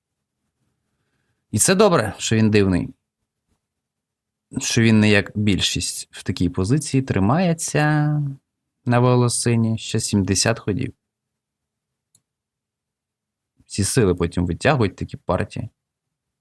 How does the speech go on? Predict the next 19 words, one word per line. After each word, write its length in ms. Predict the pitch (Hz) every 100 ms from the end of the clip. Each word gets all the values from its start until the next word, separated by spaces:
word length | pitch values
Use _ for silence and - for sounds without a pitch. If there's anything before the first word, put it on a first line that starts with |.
| _ _ _ _ _ _ _ _ _ _
І 20 |
потім 240 | 110 123 127
зіваєш 640 | 113 98 85 73 - - _ _ _ _ _
в 40 |
один 200 | - -
хід. 260 | - - - - - - - - - - - - - - - - - - - _ - - _ _ - _ - - - - - - _ - - _ -
Так. 500 | - 160 107 - - - - - - - - - _ - - - - - - - - _ - - _
Такий 300 | - - 104
позиційний 560 | - 101 92 101 95 92
каракан 540 | 98 127 135 202 185
чорні 340 | - 156 139
вибрали. 520 | 135 131 123 120 117 107 _ - _ _ -
А 60 | 104
я 140 | 117
зацеп-, 340 | 117 - 92 - -
зацепився 680 | 104 98 101 - 107 -
за 120 | 92
пішака 480 | 95 101 - 117 175
і 220 | 135 143